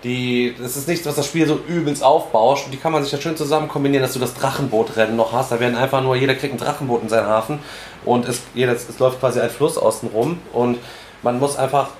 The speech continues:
als Schnellster einmal komplett rumheizen. Das heißt, du fährst auf die Spielpläne der anderen und bei dir wieder ankommen. Und jedes Mal, wenn du an so einem,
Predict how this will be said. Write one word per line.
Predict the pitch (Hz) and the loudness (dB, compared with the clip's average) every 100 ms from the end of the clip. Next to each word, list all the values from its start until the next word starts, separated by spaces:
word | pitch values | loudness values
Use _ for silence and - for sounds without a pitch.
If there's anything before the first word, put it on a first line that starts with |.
| - | -4
als | 127 - | -2 -2
Schnellster | - 156 175 - 170 156 - | 0 4 4 4 2 2 2
einmal | 147 165 156 147 | 2 4 2 2
komplett | 135 151 139 | 0 0 2
rumheizen. | 156 160 135 139 143 160 165 | 2 2 2 2 0 -4 -4
Das | 143 | -4
heißt, | 139 131 | -4 -6
du | |
fährst | 127 143 135 | -2 -2 -2
auf | 127 | -6
die | 127 | -8
Spielpläne | 147 139 131 | -8 -2 0
der | 123 123 | 2 2
anderen | 143 123 | 2 0
und | 120 | 0
bei | 117 | 0
dir | 139 127 | 0 2
wieder | 117 | 2
ankommen. | 117 139 - 120 135 - - | 2 0 0 -2 -2 -8 -12
Und | 120 | -2
jedes | 131 127 | -2 2
Mal, | 131 | 0
wenn | 127 | 2
du | 127 | 0
an | 120 127 | 0 0
so | 120 | -2
einem, | 123 120 120 | -2 -2 -4